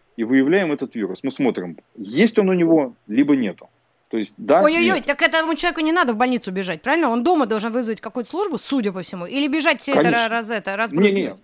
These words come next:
Speaker 1: бежать, бежать никуда не надо, разбрызгивать ничего не надо никому, ни на кого. Вызвать
Speaker 2: Мгм.
Speaker 1: службу, они приедут, возьмут мазок и скажут спустя какое-то количество там дней, день-два, а,
Speaker 2: Мгм.
Speaker 1: есть у него вирус, либо нет.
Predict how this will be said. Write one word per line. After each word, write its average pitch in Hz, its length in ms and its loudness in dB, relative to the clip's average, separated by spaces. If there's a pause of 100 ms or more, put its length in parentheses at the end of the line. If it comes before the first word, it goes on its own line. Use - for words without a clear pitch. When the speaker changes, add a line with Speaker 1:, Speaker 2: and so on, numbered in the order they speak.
Speaker 1:
бежать, 135 420 -4
бежать 147 320 -4
никуда 139 300 -6
не 139 100 -6
надо, 180 240 0
разбрызгивать 127 580 -6
ничего 120 360 -6
не 135 80 -2
надо 202 220 0
никому, 135 540 -4
ни 113 120 -6
на 120 100 -4
кого. 113 460 2 (120)
Вызвать 120 360 2
Speaker 2:
Мгм. - 80 -4
Speaker 1:
службу, 196 440 4
они 139 200 -4
приедут, 156 400 -2
возьмут 127 340 -4
мазок 143 380 -2 (560)
и 214 100 -4
скажут 165 420 -2
спустя - 360 -4
какое-то 117 380 -4
количество 117 460 -6
там 104 200 -6
дней, 190 200 -2
день-два, 117 640 2 (320)
а, 101 460 0
Speaker 2:
Мгм. 92 80 -12
Speaker 1:
есть 202 280 -4
у 196 40 0
него 170 320 2
вирус, 147 340 0
либо 139 180 0
нет. 85 200 -10